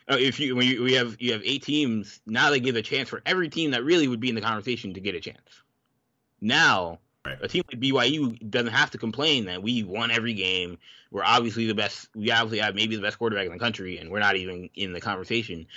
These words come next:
Speaker 1: Now they'd be in the conversation, and it'd be more, even be, it'd be even more disrespectful to have them at thirteen, 'cause now it's like, wow, you're not even gonna put them in an, in an eight-team playoff? Come on now. Um, or a team like Cincinnati, and now a team like Ohio State,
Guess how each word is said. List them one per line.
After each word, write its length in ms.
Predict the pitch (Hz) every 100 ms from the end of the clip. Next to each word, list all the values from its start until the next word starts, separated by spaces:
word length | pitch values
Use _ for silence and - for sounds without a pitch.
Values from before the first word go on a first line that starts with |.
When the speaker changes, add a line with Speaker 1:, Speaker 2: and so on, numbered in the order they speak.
| - -
Speaker 1:
Now 260 | 131 165 160
they'd 260 | 147 131
be 160 | 117 180
in 40 |
the 60 | 135
conversation, 480 | 98 95 80 - 92
and 100 | 110
it'd 120 | 147
be 100 | 147
more, 640 | 123 117 160 151 123 113 _ _ _ _ _ -
even 320 | 143 147 120
be, 200 | 120 117 120
it'd 160 | 131
be 200 | 127 147
even 120 | 147
more 160 | 135 139
disrespectful 480 | 131 113 117 107 110
to 80 | 101
have 220 | 147 117
them 100 | 98
at 140 | 82
thirteen, 360 | 80 - - - _ _ _
'cause 120 | 107
now 160 | 127 110
it's 100 | 101
like, 100 | 82
wow, 280 | 92 98 73
you're 140 | 92
not 80 | 104
even 120 | 92 87
gonna 120 | 87
put 140 | 104
them 140 | 95 90
in 80 |
an, 120 | 80 69
in 120 | 76
an 80 | -
eight-team 420 | 123 127 139 135
playoff? 360 | 151 147 165 - - _
Come 160 | - 123
on 120 | 78
now. 120 | - - - - - _ -
Um, 600 | 107 110 104 101 78 69 _ _ _ _ _ _ _ _
or 160 | 123 123
a 40 |
team 160 | 113 143
like 120 | 135
Cincinnati, 480 | 135 123 143 170 123
and 60 | 123
now 140 | 160
a 40 |
team 140 | 147 151
like 140 | 135
Ohio 220 | 127 123
State, 340 | 117 170 151